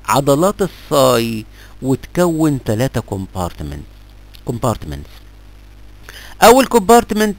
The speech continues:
اسمها الانتيريور كومبارتمنت. الانتيريور كومبارتمنت دي عبارة عن ايه؟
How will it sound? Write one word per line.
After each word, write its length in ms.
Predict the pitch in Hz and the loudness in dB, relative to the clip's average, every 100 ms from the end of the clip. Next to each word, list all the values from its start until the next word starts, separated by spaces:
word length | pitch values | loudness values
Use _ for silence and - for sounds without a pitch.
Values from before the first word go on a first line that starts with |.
| - | -8
اسمها 240 | - 180 175 | -4 0 0
الانتيريور 680 | - 143 117 - 165 160 143 | 0 -2 -2 -4 -2 -2 -2
كومبارتمنت. 800 | - 107 - 107 - 78 65 71 - - - - - - - - - - | -4 -8 -4 -6 -6 -10 -10 -14 -20 -20 -20 -20 -20 -20 -20 -20 -20 -6
الانتيريور 400 | 131 147 185 262 | 0 0 2 0
كومبارتمنت 560 | 226 180 233 202 196 175 | 2 4 4 4 0 2
دي 140 | 160 | 2
عبارة 220 | 139 139 | 4 4
عن 120 | 107 90 | 2 0
ايه؟ 260 | 95 101 | -4 -4